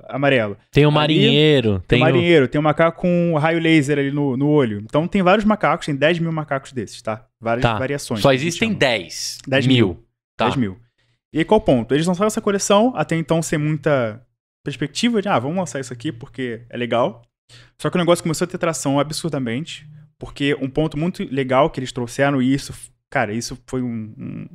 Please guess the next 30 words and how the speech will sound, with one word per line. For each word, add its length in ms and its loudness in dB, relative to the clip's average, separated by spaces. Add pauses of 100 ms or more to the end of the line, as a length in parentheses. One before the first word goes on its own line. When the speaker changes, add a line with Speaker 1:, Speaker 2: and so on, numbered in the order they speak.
(160)
Speaker 1:
uma 100 -2
ideia 180 2
de 100 -4
gênio 260 2
que 80 -14
tá 340 -2 (220)
fazendo, 320 -2
é, 500 -2 (320)
todo 120 0
o 40 6
aspecto 360 2
de 80 -8
propriedade 400 -2
intelectual 380 -4
ser 140 -6
disruptado, 600 -4
é, 140 -4 (540)
eles 180 -4
deram 260 4
direito 240 -4
comercial 440 -2
pra 120 -4
todo 180 -6
mundo 180 -4
que 60 -16
tem 140 -6
os 80 -6
N 100 -4
F 120 -10
Ts. 340 -8